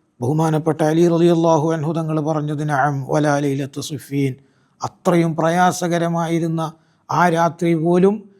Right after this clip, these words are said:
ഞാൻ ഈ ദിക്ർ ഒഴിവാക്കിയിട്ടില്ല. ആ ദിക്റിൻ്റെ മഹത്വമാണ് ഈ ഹദീസിലൂടെ നമ്മൾ മനസ്സിലാക്കേണ്ടത്. അല്ലാഹു തൗഫീഖ് ചെയ്യുമാറാവട്ടെ. അതുപോലെ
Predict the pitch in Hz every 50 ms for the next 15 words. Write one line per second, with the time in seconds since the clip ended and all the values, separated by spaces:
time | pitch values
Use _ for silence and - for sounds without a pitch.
0 | _ _ _ _ - 123 147 151 156 151 147 147 135 135 127 139 - 156 147 139
1 | 135 139 143 156 139 127 123 - - 123 117 - 123 123 117 113 110 107 - _
2 | _ _ _ _ _ _ - - 135 135 135 135 123 - - 151 151 143 139 147
3 | 139 135 127 117 147 147 - - 180 175 156 151 143 139 139 139 143 - - _
4 | _ _ _ _ - 127 127 101 113 123 123 131 156 165 127 131 139 131 139 127
5 | 123 127 127 - _ _ _ _ _ _ - 127 127 123 123 123 120 117 117 110
6 | - 160 135 123 120 117 - 123 117 110 113 110 117 113 117 123 131 127 117 127
7 | 123 - 127 123 113 - 151 147 - - 139 127 135 120 117 120 120 120 113 113
8 | 113 104 110 113 113 - 127 117 107 - - - - - - - - - - -
9 | - - - _ _ _ _ _ - - 123 165 165 160 165 165 160 160 151 160